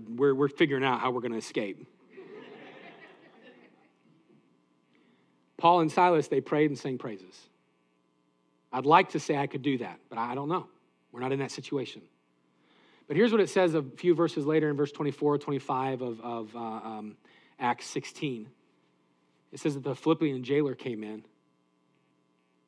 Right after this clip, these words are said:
and because of their testimony, he said, "Sirs, what must I do to be saved?"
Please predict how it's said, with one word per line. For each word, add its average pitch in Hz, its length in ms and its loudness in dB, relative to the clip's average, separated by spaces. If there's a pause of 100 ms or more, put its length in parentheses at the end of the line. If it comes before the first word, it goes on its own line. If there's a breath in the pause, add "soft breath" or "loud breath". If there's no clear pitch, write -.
(500)
and 117 80 -14
because 160 300 -2
of 156 60 -2
their 143 120 -2
testimony, 135 460 -6
he 135 120 -8
said, 127 220 -8
"Sirs, 151 320 0
what 143 140 -8
must 131 220 -12
I 120 140 -8
do 110 160 -10
to - 60 -16
be - 140 -16
saved?" - 440 -20